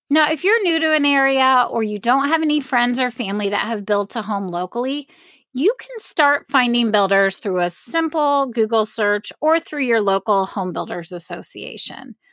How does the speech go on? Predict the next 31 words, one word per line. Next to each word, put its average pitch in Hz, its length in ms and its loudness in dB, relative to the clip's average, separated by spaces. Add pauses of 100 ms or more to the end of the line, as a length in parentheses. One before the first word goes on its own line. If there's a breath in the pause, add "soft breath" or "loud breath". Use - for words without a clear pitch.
Also, 370 400 2
local 277 500 2
real 233 280 4
estate 277 360 -2
agents 269 480 0
and 226 140 0
mortgage 220 480 0
lenders 247 500 -2
can 233 220 -2
be 226 160 -8
great 214 480 0
resources 247 960 -4 (160)
in 269 140 2
helping 269 500 2
you 220 160 0
find 185 340 -2
a 175 60 -2
builder. - 560 -8 (360)
Realtors 359 600 2
and 277 180 2
lenders 240 460 0
typically 427 560 -2
have 240 360 2
some 254 220 -2
experience 220 720 -4
with 226 160 -10
local 208 340 0
home 190 240 -4
builders, 233 540 -2 (400)
and 254 180 0
they 392 140 2